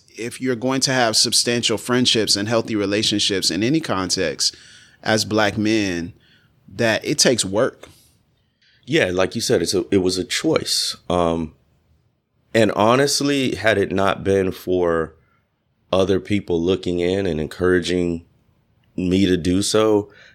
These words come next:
Speaker 2: it's not something I necessarily would have elected to do.
Speaker 1: Mm.
Speaker 2: I might have done it. I might have elected to do it because of the podcast, because I know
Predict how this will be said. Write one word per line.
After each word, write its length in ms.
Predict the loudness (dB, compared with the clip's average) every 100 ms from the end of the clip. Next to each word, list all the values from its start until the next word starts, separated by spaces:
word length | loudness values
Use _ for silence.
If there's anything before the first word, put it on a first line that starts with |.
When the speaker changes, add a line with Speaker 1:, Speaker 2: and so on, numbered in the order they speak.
| -6
Speaker 2:
it's 180 | -2
not 200 | 0 0
something 300 | 2 2 2
I 80 | 0
necessarily 420 | 0 0 0 0
would 160 | 2 0
have 100 | 0
elected 720 | -2 -2 -4 -6 -4 -4 -2
to 120 | -2
do. 320 | 0 0 0 -2 -6
Speaker 1:
Mm. 280 | -8 -8 -12 _ 0
Speaker 2:
I 80 | 2
might 360 | 2 2 2
have 300 | 0 -2 -2
done 240 | 0 2 2
it. 280 | -2 -4 _ _ _ _ -6
I 60 |
might 200 | 0 2
have 100 | 2
elected 480 | 2 2 0 -2 -4
to 80 | -2
do 160 | -2
it 80 | 0
because 480 | -2 -6 0 0 2
of 220 | -2 -2
the 80 | -6
podcast, 560 | -2 0 0 0 -2 -2
because 400 | -6 0 0 0
I 100 | -2
know 580 | -2 2 4 4 4 0